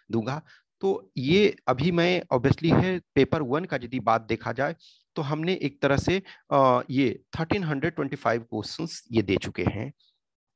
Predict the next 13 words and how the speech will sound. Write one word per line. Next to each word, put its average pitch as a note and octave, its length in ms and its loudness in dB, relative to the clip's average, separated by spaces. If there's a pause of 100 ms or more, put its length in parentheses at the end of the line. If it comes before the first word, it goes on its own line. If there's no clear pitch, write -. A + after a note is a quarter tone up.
(220)
यानी C#3+ 280 4
कि F3 280 -4 (260)
हम D#3 180 2
हाफ C3 380 -2
वे D#3+ 140 4
प्लस B2+ 340 2
मार्क्स B2 440 2
को, - 320 -4
अ, A#2 280 6
ये B2 200 0
हाफ A#2 340 0
वे D3+ 60 2
मार्क B2 280 -2